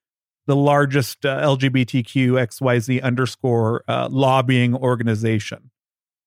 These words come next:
So they don't do it directly, but they fund these groups that go after, you know,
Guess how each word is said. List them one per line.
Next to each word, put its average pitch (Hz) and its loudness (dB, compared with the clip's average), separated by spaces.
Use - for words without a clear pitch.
So 254 0
they 262 2
don't 269 2
do 240 2
it 208 0
directly, 160 2
but 156 -4
they 143 2
fund 147 0
these 143 0
groups 147 -4
that 123 -6
go 131 0
after, 127 -2
you 123 -2
know, 113 -6